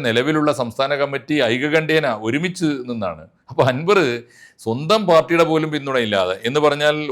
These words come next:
ഒരു കാരണവശാലും ഈ ടി എം സിക്കാരെന്ന് ജീവിതത്തിൽ എന്തെങ്കിലും തൃണമൂൽ കോൺഗ്രസ് ആണെന്ന് അവകാശപ്പെട്ട ആരെങ്കിലും നിലമ്പൂർ മണ്ഡലത്തിൽ ഉള്ളവരൊന്നും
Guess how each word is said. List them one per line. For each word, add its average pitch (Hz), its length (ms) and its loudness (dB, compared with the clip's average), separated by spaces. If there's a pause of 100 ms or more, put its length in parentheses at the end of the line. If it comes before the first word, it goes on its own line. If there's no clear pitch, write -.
ഒരു 139 200 2
കാരണവശാലും 147 720 4 (320)
ഈ 113 40 0 (760)
ടി 127 100 -8 (160)
എം 180 60 -6 (100)
സിക്കാരെന്ന് 110 640 0 (460)
ജീവിതത്തിൽ 139 440 0 (100)
എന്തെങ്കിലും 160 520 -2
തൃണമൂൽ 139 340 0 (100)
കോൺഗ്രസ് 143 400 0
ആണെന്ന് 139 260 0
അവകാശപ്പെട്ട 120 560 -2 (200)
ആരെങ്കിലും 151 460 0
നിലമ്പൂർ 143 400 -2
മണ്ഡലത്തിൽ 107 480 -4
ഉള്ളവരൊന്നും 139 640 0